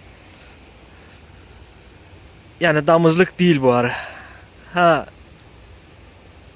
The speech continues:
saflık oranı yüksektir baba tarafı saf olduğu için ama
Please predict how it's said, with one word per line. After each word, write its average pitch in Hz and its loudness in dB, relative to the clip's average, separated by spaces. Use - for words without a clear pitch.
saflık 165 -4
oranı 165 0
yüksektir 160 -6
baba 139 -4
tarafı 143 -4
saf 147 -4
olduğu 147 -4
için 196 -4
ama 151 0